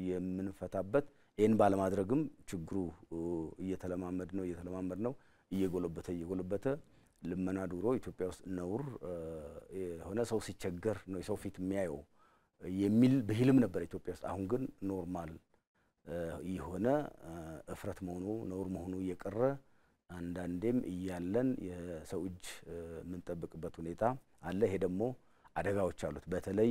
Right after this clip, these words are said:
እርዳታው ከአገር ውጭ ከሚመ-፣ በሚመጣበት ጊዜ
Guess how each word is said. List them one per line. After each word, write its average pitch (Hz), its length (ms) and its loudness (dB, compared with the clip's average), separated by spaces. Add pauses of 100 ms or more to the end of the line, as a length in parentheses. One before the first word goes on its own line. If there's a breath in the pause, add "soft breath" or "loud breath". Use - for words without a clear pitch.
(220)
እርዳታው 85 640 4 (220)
ከአገር 87 400 -6
ውጭ 95 240 -6 (160)
ከሚመ-፣ 92 460 -6
በሚመጣበት 92 880 -4
ጊዜ 113 200 4